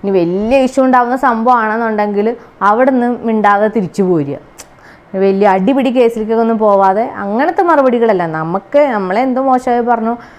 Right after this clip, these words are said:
അതിനപ്പം തക്കതായ ഒരു മറുപടി കൊടുക്കുക. മോശമാക്കാൻ ശ്രമിക്കുന്നതാണ് എന്ന് തോന്നി കഴിഞ്ഞാൽ, അപ്പം നിങ്ങളിപ്പോൾ ഈ വിഷയം കേൾക്കുമ്പോൾ ചോദിക്കും, "ഇത് സിമ്പിളായിട്ടുള്ള കാര്യം." ആ സിറ്റുവേഷൻ ഒന്ന് ആലോചിക്കണം. പിന്നെ ആ ആൾ പറയുന്ന ടോൺ ആലോചിക്കണം.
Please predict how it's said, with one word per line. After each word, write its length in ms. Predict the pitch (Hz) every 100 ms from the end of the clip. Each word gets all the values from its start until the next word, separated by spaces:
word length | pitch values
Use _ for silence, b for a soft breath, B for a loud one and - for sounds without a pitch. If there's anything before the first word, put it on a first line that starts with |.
| B
അതിനപ്പം 540 | 175 196 269 269 247 247 233
തക്കതായ 400 | 214 196 202 220
ഒരു 80 |
മറുപടി 380 | 220 196 175 165
കൊടുക്കുക. 460 | 185 175 175 175 190 B B B _ -
മോശമാക്കാൻ 840 | 196 196 214 277 233 233 247 269
ശ്രമിക്കുന്നതാണ് 840 | 269 247 220 226 233 247 226 220
എന്ന് 260 | 233 254 262
തോന്നി 280 | 254 220 226
കഴിഞ്ഞാൽ, 240 | 226 240 233 B -
അപ്പം 120 | 190
നിങ്ങളിപ്പോൾ 360 | 226 220 247 269
ഈ 40 |
വിഷയം 360 | 269 262 247 247
കേൾക്കുമ്പോൾ 280 | 247 233 233
ചോദിക്കും, 300 | 233 226 214
"ഇത് 80 | 214 -
സിമ്പിളായിട്ടുള്ള 560 | 214 196 196 185 175
കാര്യം." 180 | 165 160
ആ 200 | - 302
സിറ്റുവേഷൻ 580 | 339 294 233 254 269 294
ഒന്ന് 140 | 269
ആലോചിക്കണം. 600 | 240 180 175 170 160 139 - B B
പിന്നെ 140 | 277 294
ആ 60 | 302 277
ആൾ 120 | 262
പറയുന്ന 380 | 262 269 240 240
ടോൺ 540 | 240 - 220 202 208 214
ആലോചിക്കണം. 580 | 180 156 156 156 147